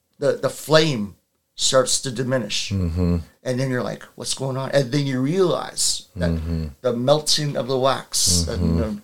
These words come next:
Speaker 1: the wax becoming now a fuel,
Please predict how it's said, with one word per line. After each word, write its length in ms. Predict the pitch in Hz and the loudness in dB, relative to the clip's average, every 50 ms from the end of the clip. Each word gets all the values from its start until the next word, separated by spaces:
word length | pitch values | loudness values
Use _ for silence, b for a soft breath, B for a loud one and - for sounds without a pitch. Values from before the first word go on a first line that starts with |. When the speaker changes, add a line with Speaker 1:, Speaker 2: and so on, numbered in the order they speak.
| _ _ _ _ _ _ _ _ _ _ _ _ - | _ _ _ _ _ _ _ _ _ _ _ _ -10
Speaker 1:
the 120 | 127 117 | -8 -6
wax 420 | 113 120 127 120 127 - - - - | -4 -4 -4 -6 -4 -2 -2 -2 -2
becoming 640 | - 127 - - - 131 120 123 127 120 113 104 104 b b b b b b b b b b b _ _ _ _ _ - | -2 -8 -10 -6 -6 -4 -4 -2 -4 -4 -4 -6 -8 b b b b b b b b b b b _ _ _ _ _ -8
now 260 | - 131 127 127 127 | -2 0 2 2 2
a 60 | 113 | 0
fuel, 640 | - - - 170 190 180 147 127 113 107 104 101 | -2 -4 -6 -4 0 0 2 0 0 -2 -6 -8